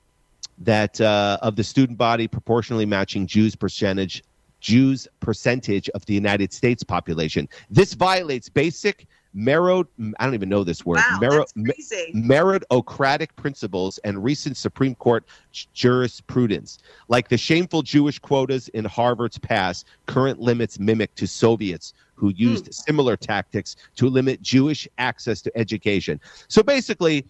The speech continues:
Speaker 1: they wanna
Speaker 2: Wow.
Speaker 1: limit, they, they'll probably deny, you know, they'll
Speaker 2: All
Speaker 1: deny
Speaker 2: right.
Speaker 1: Jewish students, even if they're,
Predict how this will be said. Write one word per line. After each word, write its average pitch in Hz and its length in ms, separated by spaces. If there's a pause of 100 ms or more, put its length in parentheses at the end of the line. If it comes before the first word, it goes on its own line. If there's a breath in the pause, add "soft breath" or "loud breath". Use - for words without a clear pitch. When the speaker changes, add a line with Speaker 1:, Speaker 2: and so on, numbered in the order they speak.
(220 soft breath)
Speaker 1:
they 156 100
wanna 175 260
Speaker 2:
Wow. 160 60
Speaker 1:
limit, 175 340
they, 156 140
they'll 143 160
probably 160 340
deny, 127 640 (300)
you 127 100
know, 104 320 (240)
they'll 113 100
Speaker 2:
All 117 40
Speaker 1:
deny 208 320
Speaker 2:
right. 110 160 (100)
Speaker 1:
Jewish 123 300
students, 110 540
even 117 200
if 107 120
they're, 107 520